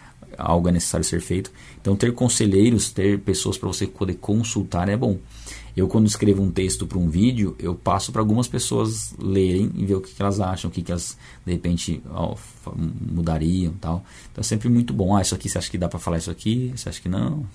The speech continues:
Então, então, é sempre bom a gente ter esse tipo de postura. "Quem aceita ser fiador terá problemas. Quem evita esse compromisso está seguro."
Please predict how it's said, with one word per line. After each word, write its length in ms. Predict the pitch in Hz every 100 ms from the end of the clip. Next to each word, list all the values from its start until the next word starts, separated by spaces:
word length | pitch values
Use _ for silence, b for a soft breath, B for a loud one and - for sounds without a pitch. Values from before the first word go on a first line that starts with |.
| -
Então, 180 | - 104 B B B B -
então, 140 | -
é 40 | 101
sempre 380 | - 101 110 120
bom 260 | 104 104
a 60 | 104
gente 180 | 104 -
ter 360 | 104 98 98 B B B B
esse 180 | - -
tipo 200 | 202 180
de 60 | 92
postura. 540 | 113 113 - 82 71 - B B B B B B -
"Quem 240 | 139 151
aceita 500 | 131 - 147 - 127
ser 200 | - 123
fiador 680 | - 113 85 87 120 104 -
terá 220 | 104 101 104
problemas. 680 | 113 101 95 98 80 -
Quem 240 | - 107 110
evita 260 | 92 120
esse 140 | 120 107
compromisso 520 | 110 104 95 101 -
está 160 | - 117
seguro." 440 | - 117 95